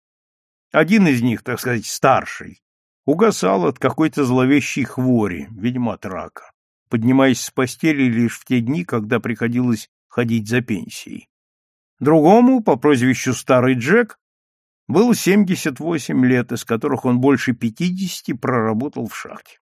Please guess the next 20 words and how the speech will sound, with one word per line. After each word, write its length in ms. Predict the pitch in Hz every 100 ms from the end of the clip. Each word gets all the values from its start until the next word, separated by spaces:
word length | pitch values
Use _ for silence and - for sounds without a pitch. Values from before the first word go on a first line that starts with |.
| _ _ _ _ _ _
Он 160 | 190
сохранил 600 | 185 190 190 185 160 208
и 40 | 156
живой 400 | 113 123 180 151
ум, 280 | 117 139
и 40 | 202
темперамент, 840 | 131 101 104 92 98 143 208 214 _ _ _ _
но, 120 | 175
что 200 | - 196
удивительно, 800 | 190 202 339 302 226 202 175 135 _
помнил, 400 | - 254 226 220
казалось, 500 | 175 202 180 196 156
только 300 | - 208 -
опыт 460 | 214 190 202 196 196
своей 440 | - 185 180 87 175
юности, 840 | 170 175 113 78 - - 85 - _ _ _ _ -
начисто 600 | 175 208 - 202 - 156
позабыв 520 | 147 127 123 175 -
о 60 |
механизмах 800 | 127 120 - 117 123 196 202 202